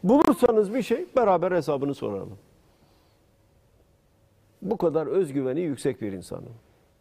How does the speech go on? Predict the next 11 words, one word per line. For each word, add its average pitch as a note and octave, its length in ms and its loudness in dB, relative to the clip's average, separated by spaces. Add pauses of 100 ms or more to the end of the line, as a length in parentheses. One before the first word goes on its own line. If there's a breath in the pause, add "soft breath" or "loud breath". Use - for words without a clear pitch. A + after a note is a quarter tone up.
(260)
Çünkü F#3 440 -2 (320 soft breath)
şuna F3+ 320 0
inanırım. A2+ 480 -6 (360 loud breath)
Boğazından C#3 600 2
aşağıya G#2+ 640 -4 (280 soft breath)
haram E3 380 2
lokma A#2+ 320 -4
inmemişse D3 720 -4 (140)
verilmeyecek D3 580 4
hesabın A#2 380 -4
yoktur. - 600 -10